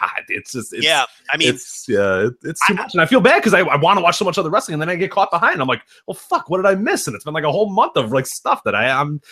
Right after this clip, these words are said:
Speaker 1: there's no chance I'm gonna catch up and see it. So, y-, you know, the train has
Speaker 2: I mean, I
Speaker 1: passed me for those things. So.
Speaker 2: I'd watch all the main events and the big matches, but there'd definitely be s-,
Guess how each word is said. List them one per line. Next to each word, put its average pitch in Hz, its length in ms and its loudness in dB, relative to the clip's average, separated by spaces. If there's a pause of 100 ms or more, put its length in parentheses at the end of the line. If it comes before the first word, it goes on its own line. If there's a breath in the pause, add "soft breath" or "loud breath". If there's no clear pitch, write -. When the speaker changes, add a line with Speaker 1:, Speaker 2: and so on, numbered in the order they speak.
(120)
Speaker 1:
there's 190 160 -4
no 254 180 4
chance 277 340 -2
I'm 175 100 2
gonna 107 100 -2
catch - 240 -4
up 82 140 -6
and 80 100 -16
see - 160 -14
it. - 220 -14
So, 110 320 -4
y-, 104 100 -10
you 113 240 -12
know, 113 260 -8 (360)
the 123 80 -6
train 180 300 2
has 165 80 4
Speaker 2:
I - 20 0
mean, 180 80 -2
I - 40 4
Speaker 1:
passed - 220 0
me 87 160 -8
for 98 120 -8
those 85 180 -8
things. 73 240 -12
So. 90 140 -16 (840)
Speaker 2:
I'd 156 140 0
watch 170 240 4
all 147 80 0
the 135 80 -6
main 131 160 -4
events 123 260 -6
and 123 60 -10
the 110 60 -18
big 107 160 -14
matches, 117 340 -6
but 120 200 -10
there'd 117 260 -10
definitely 127 380 -2
be 113 140 -10
s-, - 160 -2